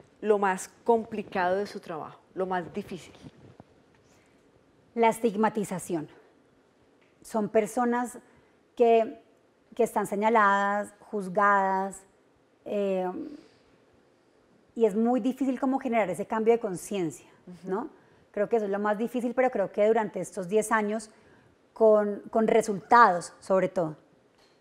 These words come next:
Speaker 2: no con palabras, sino con resultados, con ejemplo, hemos mostrado que, que sí vale la pena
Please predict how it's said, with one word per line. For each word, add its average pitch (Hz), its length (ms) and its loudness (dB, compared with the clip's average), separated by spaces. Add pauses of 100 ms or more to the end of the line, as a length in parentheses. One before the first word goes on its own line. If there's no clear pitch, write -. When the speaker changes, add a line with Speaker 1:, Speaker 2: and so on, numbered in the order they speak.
(120)
Speaker 2:
no 196 220 -2
con 214 140 0
palabras, 196 440 4
sino 185 180 -4
con 190 220 -4
resultados, 226 960 4
con 220 200 -4
ejemplo, 233 720 0 (680)
hemos 214 240 4
mostrado 202 520 4
que, 220 400 4 (100)
que 220 100 -2
sí 214 240 -2
vale 202 180 4
la 220 120 4
pena 185 360 -2